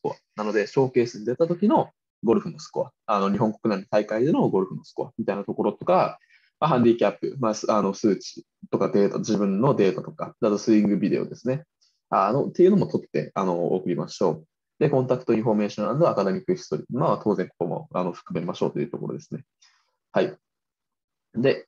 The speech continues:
えーと、最後に、こう、コンタクト、コーチとコンタクトしてフォローアップしましょうというところが書いてあります。で、ちなみになんですけど、その、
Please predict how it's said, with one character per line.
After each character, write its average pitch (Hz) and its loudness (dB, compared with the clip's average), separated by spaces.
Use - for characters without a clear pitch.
え 127 2
ー - 0
と、 117 -2
最 117 2
後 139 0
に、 190 4
こ 101 4
う、 92 0
コ 113 -2
ン 104 -2
タ - 0
ク - -6
ト、 - -6
コ - 0
ー 110 2
チ - -6
と - 0
コ - 0
ン 104 -8
タ - -4
ク - -20
ト 120 -6
し - -12
て 214 2
フ 208 0
ォ 196 4
ロ 196 4
ー - 0
ア 101 -2
ッ - -20
プ - -20
し - -14
ま - -10
し - -4
ょ 107 4
う - -6
と - -6
い - -4
う 78 -12
と - -6
こ - -6
ろ 85 -4
が - -10
書 - -4
い - -8
て - -10
あ - -6
り - -10
ま 143 -14
す。 - -20
で、 - 4
ち - -2
な 233 4
み 370 8
に 359 8
な 170 6
ん 107 4
で 104 4
す - -8
け 196 2
ど、 98 2
そ 104 -2
の、 95 0